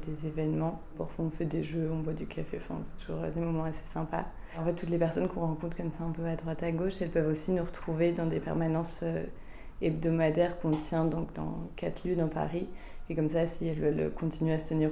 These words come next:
au courant, euh, et ne pas forcément attendre la prochaine fois qu'on viendra dans l'accueil de jour ou, ou dans le centre, ben, elles peuvent venir et,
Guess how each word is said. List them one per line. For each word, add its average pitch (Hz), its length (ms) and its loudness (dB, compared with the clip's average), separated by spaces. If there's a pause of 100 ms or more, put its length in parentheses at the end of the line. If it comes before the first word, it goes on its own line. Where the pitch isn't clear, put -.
au - 40 -6
courant, 165 580 2
euh, 160 80 2
et 160 160 2
ne 156 140 2
pas 160 280 2
forcément 160 440 -2
attendre 165 340 0
la 160 100 2
prochaine 156 380 -4
fois 160 160 -4
qu'on 165 140 -4
viendra 156 380 -2
dans 160 120 0
l'accueil 160 280 -2
de 151 160 -2
jour 160 360 -4
ou, - 800 -6
ou 165 60 0
dans 156 140 -2
le 156 120 0
centre, 165 460 -2 (100)
ben, - 60 -2 (100)
elles 160 120 -2
peuvent 160 220 -4
venir 165 520 0
et, 160 280 -4